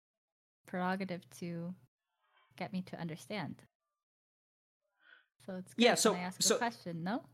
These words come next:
Speaker 2: so my point is that, like, there is an internal way that I receive what you do that changes my perception of, like, suffering or joy given the same stimulus.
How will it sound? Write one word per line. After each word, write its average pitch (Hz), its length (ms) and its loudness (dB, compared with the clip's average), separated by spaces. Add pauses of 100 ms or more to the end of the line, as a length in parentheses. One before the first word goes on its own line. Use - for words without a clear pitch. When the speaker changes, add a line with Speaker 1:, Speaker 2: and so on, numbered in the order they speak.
(220)
Speaker 2:
so 220 140 6
my 196 160 8
point 254 380 4
is 180 120 4
that, 190 180 4
like, 170 240 6 (580)
there 190 280 10
is 226 140 8
an 196 200 6
internal 214 800 8
way 165 460 8
that 185 260 8
I 165 120 10
receive 180 840 6
what 151 340 6
you 151 260 6
do 156 540 6 (720)
that 185 220 8
changes 202 1120 6
my 156 300 10
perception 226 840 6 (160)
of, 160 200 8
like, 147 260 8 (180)
suffering 180 640 8
or 147 100 6
joy 147 580 6 (220)
given 175 280 8
the 156 60 4
same 143 300 8
stimulus. - 720 0